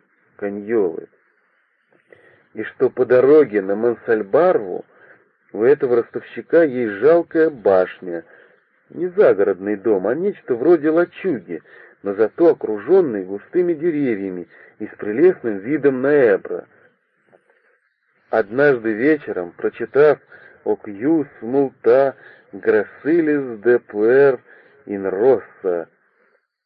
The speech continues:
мой учитель неожиданно возымел желание навестить своего родственника.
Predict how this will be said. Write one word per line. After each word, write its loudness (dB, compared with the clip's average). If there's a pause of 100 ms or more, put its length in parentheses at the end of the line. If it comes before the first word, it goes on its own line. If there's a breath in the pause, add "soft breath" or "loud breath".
(400)
мой -2
учитель -6
неожиданно -2
возымел -2
желание 0
навестить -12 (100)
своего -2
родственника. -10